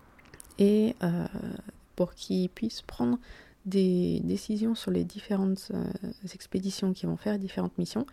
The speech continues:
Euh, il faut qu'ils aient connaissance du background, des relations entre les différentes maisons nobles, et, euh, de ce qu'ils peuvent en attendre s'ils arrivent à, à les,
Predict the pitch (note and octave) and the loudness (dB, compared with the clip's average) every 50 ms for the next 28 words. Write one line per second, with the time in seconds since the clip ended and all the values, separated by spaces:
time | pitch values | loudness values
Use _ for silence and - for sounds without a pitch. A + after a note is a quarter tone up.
0 | - - - - - - - - _ _ _ _ _ _ - G3+ G3 F#3 F3 F3 | -10 -20 -20 -20 -20 -20 -20 -20 _ _ _ _ _ _ -4 -2 0 0 0 -2
1 | F3 F#3 - - F3+ F3 - - - - - - - - - A3 G#3+ - - F#3 | -4 -6 -6 -4 -6 -6 -8 -12 -20 -20 -20 -20 -4 -2 -2 -2 0 -2 -2 -2
2 | F3+ F3+ F3 F3+ E3+ F3+ F3 - - F#3+ F3+ F#3 F3+ - - G3 G3 - - - | 0 0 0 0 0 -2 -2 0 0 0 2 2 0 0 -2 -2 -2 -2 -4 -4
3 | E3+ E3 - - F#3 F#3+ G3 G3 G3+ G3 - _ - G3 F#3 F3 F3 F3+ G3 G3 | -4 -4 -2 0 0 2 2 2 0 -2 -4 _ -2 2 2 4 4 4 4 4
4 | G3 F#3+ F#3+ - - G#3 G3+ G3 - - F3+ E3+ E3+ F3+ - - F#3+ F3 F3 - | 4 2 2 2 0 0 0 0 0 -2 -2 -2 -2 -2 -4 -2 -2 -2 -2 -2
5 | - - E3+ E3+ D#3+ D#3+ E3+ F3 G3 G#3+ A3+ - - - - - - - - - | -2 -2 -2 0 0 2 2 2 0 0 -4 -8 -12 -20 -20 -20 -20 -20 -20 -20
6 | - - - - - - - - - - - - - - - - - - - - | -20 -20 -20 -20 -20 -20 -20 -20 -20 -20 -20 -20 -20 -20 -20 -20 -20 -20 -4 2
7 | - G3 G3 F#3+ F#3+ G3 G#3 - - - F3 F3 - - - - - - - - | 4 6 6 8 6 6 4 2 -2 -2 -2 -2 -2 -2 -4 -6 -6 -8 -8 -10
8 | - - - - - - - - F#3 F#3 E3+ - - - - - - F3 F3 E3+ | -12 -12 -12 -14 -14 -14 -14 -8 -4 -4 -4 -4 -6 -8 -2 0 2 2 2 2
9 | E3 E3 E3 - - G3 G3 G3 - - F#3 E3+ E3+ E3+ E3 E3 E3+ F3 F3 - | 0 0 -2 -2 -2 -2 -2 -2 -4 -4 -4 -2 0 0 0 0 0 -2 -2 -2
10 | D#3+ - F3 - - - - - - - - - - - - _ _ _ - A#3+ | -2 -4 -4 -6 -10 -16 -20 -20 -20 -20 -20 -20 -20 -20 -20 _ _ _ -8 -6
11 | G3+ F#3+ F3+ F#3 F3+ F3 F3 - - F3+ F3 F3 F3+ | -4 -4 -2 -4 -4 -4 -4 -4 -6 -6 -8 -8 -6